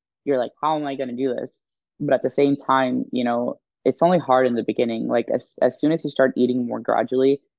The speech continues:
your metabolism also increases and you're going to end up being hungrier, you know? So definitely eating a lot more. I think people are way too focused on cardio, honestly. Um, and, you know, they, they're like,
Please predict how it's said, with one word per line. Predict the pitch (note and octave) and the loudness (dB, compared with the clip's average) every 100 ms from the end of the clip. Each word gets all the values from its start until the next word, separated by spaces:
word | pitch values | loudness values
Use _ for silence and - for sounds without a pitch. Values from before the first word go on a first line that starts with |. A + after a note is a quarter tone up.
| _ | _
your | C3+ | 0
metabolism | A#2+ - A#2+ A#2+ A#2+ B2 | 0 2 0 0 -4 -4
also | A2+ A2+ A2 | -6 -6 -10
increases | A2+ - A2+ - A#2 - _ | -10 -8 -8 -8 -10 -12 _
and | A#2+ A#2 A2 | -2 0 2
you're | B2 A2 _ | 0 0 _
going | C#3 C3+ C3 B2+ | 4 6 6 2
to | - | 2
end | B2 A#2 | 4 4
up | G#2+ G#2 | 0 -2
being | B2+ A2+ A2 | 0 0 0
hungrier, | A#2+ A2+ G#2 B1+ - - - _ _ _ - | -4 -2 -6 -8 -8 -10 -12 _ _ _ -2
you | B3 | 0
know? | A2+ | 0
So | - A2 - - _ _ _ _ C3 | 0 0 0 -2 _ _ _ _ 2
definitely | C#3+ C#3+ E3 - | 2 2 -2 -2
eating | C3+ C#3 C#3 | -2 -2 -2
a | C#3 | -2
lot | C#3 C3 | -2 -2
more. | C#3+ C#3 C3+ C3+ _ _ _ _ _ _ _ _ _ | -4 -2 -4 -6 _ _ _ _ _ _ _ _ _
I | C3+ C3+ | -4 -2
think | C#3+ C3 - | -4 -6 -2
people | C3+ C3+ | 0 4
are | C3 B2+ | 6 4
way | A#2+ C3 C3+ C3+ | 4 2 2 0
too | - | -4
focused | C3+ C3 B2+ C#3 C3 | -4 -2 -2 -4 -8
on | B2+ | -12
cardio, | - A#2 A#2+ B2+ C3+ C#3 C3+ _ | -2 0 2 4 4 2 -4 _
honestly. | C#3 C#3 - D#3 D3 D3+ _ _ _ _ | -2 -2 -2 0 0 0 _ _ _ _
Um, | - C3+ C3 B2+ B2 - - - | 2 2 2 -2 -8 -10 -14 -6
and, | C3+ B2+ B2 B2 - | -4 -2 -4 -6 -2
you | C3+ | 0
know, | B2 A#2 A#2+ | 0 -2 2
they, | B2+ B2+ B2 B2 - | 4 6 4 2 2
they're | B2+ | 2
like, | B2 A#2+ | 4 2